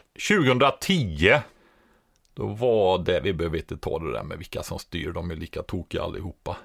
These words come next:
Eh, <laughs> tjugohundratio så eldar de upp våra skyddsmasker. Sju och en halv miljoner skyddsmasker.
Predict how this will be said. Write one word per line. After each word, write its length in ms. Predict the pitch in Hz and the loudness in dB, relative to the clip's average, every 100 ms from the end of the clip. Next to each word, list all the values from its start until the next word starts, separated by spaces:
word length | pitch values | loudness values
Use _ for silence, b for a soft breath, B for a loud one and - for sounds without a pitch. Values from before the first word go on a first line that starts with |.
| - | -14
Eh, 800 | 165 98 101 104 104 104 101 107 | -8 0 2 4 4 4 4 2
<laughs> 1300 | - - _ _ - - - - - - _ _ _ - | -4 -14 _ _ -20 -20 -20 -20 -20 -20 _ _ _ -2
tjugohundratio 960 | 190 185 131 113 - 202 131 90 92 92 | 4 6 8 4 2 0 0 4 4 4
så 120 | 120 | 4
eldar 320 | 98 95 131 | 4 4 2
de 240 | 175 170 123 | 2 4 2
upp 200 | - _ _ | 2 _ _
våra 320 | 123 113 80 | 0 2 2
skyddsmasker. 1080 | - 160 107 - - - - - - 58 - - _ _ _ _ _ _ _ _ _ _ _ _ _ _ | 0 -4 -4 -8 -6 -6 -6 -8 -4 -2 -4 -10 _ _ _ _ _ _ _ _ _ _ _ _ _ _
Sju 400 | - - 196 113 | -6 4 6 6
och 120 | 113 | 6
en 80 | 127 | 4
halv 340 | 131 104 80 | 4 2 2
miljoner 480 | 92 92 95 78 76 | 2 2 2 2 -2
skyddsmasker. 840 | - 90 76 - - - - 113 | -2 -4 -6 -6 -6 -6 -6 -8